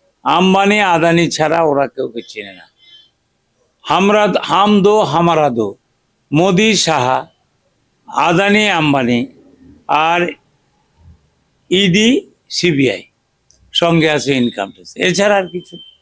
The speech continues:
কোনো অর্গানাইজেশন নেই। People are against this government। বলুন বেকারদের অবস্থা কি,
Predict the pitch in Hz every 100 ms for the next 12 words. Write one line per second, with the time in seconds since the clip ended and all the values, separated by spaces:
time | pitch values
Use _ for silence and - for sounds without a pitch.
0 | _ _ _ _ _ - - _ _ -
1 | 226 269 269 240 196 175 123 120 104 95
2 | _ _ - 220 196 240 240 220 208 202
3 | 220 175 180 143 135 139 110 101 - _
4 | _ _ _ _ _ _ _ _ _ -
5 | _ 190 247 240 196 196 196 196 202 202
6 | 196 - 196 185 226